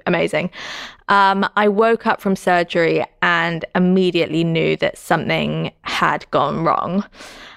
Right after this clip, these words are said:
uh, and was immediately told that something hadn't gone wrong and that I was just making too much of a fuss. And that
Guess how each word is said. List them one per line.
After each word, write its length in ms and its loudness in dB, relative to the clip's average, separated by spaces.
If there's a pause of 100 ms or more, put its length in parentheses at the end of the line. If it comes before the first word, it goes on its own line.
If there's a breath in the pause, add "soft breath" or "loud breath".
(200 loud breath)
uh, 300 2 (100)
and 160 2
was 160 0
immediately 440 0
told 300 0
that 120 -2
something 320 -2
hadn't 320 0
gone 240 0
wrong 440 -2 (140)
and 460 -2
that 460 -2 (100)
I 160 2
was 160 -2
just 160 -4
making 360 -2
too 140 -2
much 200 -2
of 60 -8
a 60 0
fuss. 560 -4 (140)
And 320 0
that 220 0